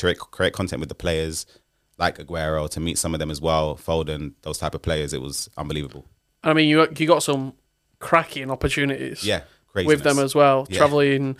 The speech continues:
Speaker 1: <laughs>
Speaker 2: over to the Middle East.
Speaker 1: Business class as well. Oh, my goodness, yeah.
Speaker 2: Going sort of all over the world.
Speaker 1: Yeah.
Speaker 2: Um, it, did it feel as though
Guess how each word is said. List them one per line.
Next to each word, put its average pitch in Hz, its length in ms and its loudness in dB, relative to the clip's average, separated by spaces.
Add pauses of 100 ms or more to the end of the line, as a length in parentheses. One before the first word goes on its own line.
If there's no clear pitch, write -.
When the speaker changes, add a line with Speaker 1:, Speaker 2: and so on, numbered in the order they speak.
(140)
Speaker 1:
<laughs> - 160 -4
Speaker 2:
over 143 140 4
to - 60 -6
the 147 100 4
Middle 143 280 2
East. 151 340 2
Speaker 1:
Business 117 340 0
class 110 260 2
as 110 140 -6
well. 110 440 0
Oh, - 120 -14
my 67 160 -10
goodness, 71 420 -8
yeah. 76 200 -2
Speaker 2:
Going 170 180 4
sort 147 140 4
of 147 80 2
all 151 180 10
over 143 160 6
the 139 80 4
world. 143 420 4
Speaker 1:
Yeah. 78 160 -4 (320)
Speaker 2:
Um, 156 640 6 (760)
it, 180 340 -6 (220)
did 226 180 4
it 254 160 4
feel 220 360 8
as 190 140 6
though 175 440 10